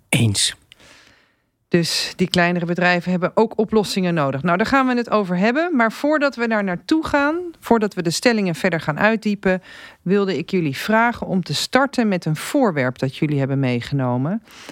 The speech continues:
Speaker 2: Een voorwerp dat raakt aan het onderwerp van vandaag. Dat kan zijn, raakt aan inspecties, omgevingsdiensten, B R Z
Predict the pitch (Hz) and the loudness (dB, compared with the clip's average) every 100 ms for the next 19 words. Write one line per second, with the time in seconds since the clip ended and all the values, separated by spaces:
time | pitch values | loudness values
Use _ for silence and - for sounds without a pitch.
0 | - 165 151 240 269 269 247 247 - 175 | -6 -4 -2 2 2 2 0 0 0 0
1 | 160 147 180 233 302 - 208 185 175 - | 0 0 2 2 0 -4 -2 -2 -2 0
2 | 233 226 202 196 - 165 156 139 139 156 | 2 2 0 -2 -2 -2 -2 -2 0 2
3 | 185 208 - - 156 151 - 143 147 156 | 2 0 -6 -16 -6 -6 -2 -2 0 0
4 | 156 151 156 - - 139 139 135 135 123 | 0 0 -2 -6 -6 -2 -2 -2 -4 -2
5 | 139 139 - 226 - - 190 185 - 170 | -2 -2 0 0 0 -2 -2 -2 -4 -2
6 | 160 - 170 165 160 - 156 156 - 156 | 0 0 0 0 -4 0 0 0 -2 -4
7 | 139 160 170 170 | 0 0 0 -2